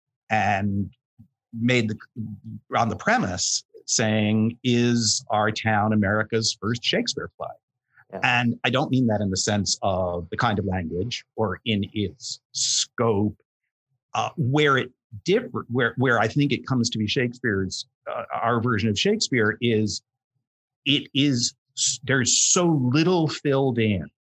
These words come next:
Speaker 1: It is so bare bones that there are things you can fill in as an actor, as a director, as a designer,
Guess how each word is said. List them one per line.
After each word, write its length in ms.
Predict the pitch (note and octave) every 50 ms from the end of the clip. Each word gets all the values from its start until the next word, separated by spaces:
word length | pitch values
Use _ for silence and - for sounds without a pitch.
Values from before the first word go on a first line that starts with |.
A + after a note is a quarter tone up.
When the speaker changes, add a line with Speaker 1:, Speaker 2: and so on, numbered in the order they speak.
| _ _
Speaker 1:
It 100 | - A#2+
is 200 | A#2+ A2 - -
so 260 | - - C#3+ C#3+ D#3 D#3
bare 260 | C#3+ C#3+ C3 C3 A#2+
bones 720 | G#2+ A#2+ A#2+ B2+ A2+ F#2+ F2 D#2+ - - _ - - - - _ - _ _
that 140 | A#2 G#2+ -
there 180 | B2 A#2+ A#2+
are 60 | A#2+ A2+
things 500 | A2 - _ D#3+ E3 E3 D#3+ D#3 C3 -
you 120 | B2 A#2
can 240 | A#2+ B2 A#2 A2 G#2 - _
fill 280 | - C#3 C3 B2+ B2 A#2+
in 500 | B2 B2 B2 A2 G2+ F#2+ E2+ F2 F2 F2 - _ _ _ -
as 160 | A#2+ A2 G#2+
an 80 | A#2 A#2
actor, 520 | A2+ A2+ A#2 A#2 - _ - F#2 E2+ - - _ _ _ _
as 100 | A2+ G2
a 40 | A2+
director, 720 | G2 G2 G#2+ G2 G#2+ A2+ G#2+ - _ - G#2 F#2+ F#2 F#2 - _
as 180 | B2+ A2 F#2 -
a 60 | G2+
designer, 640 | F#2+ G#2 G2 F#2 A2 A#2 A2+ A2+ A#2 A2 G2+ F2+ E2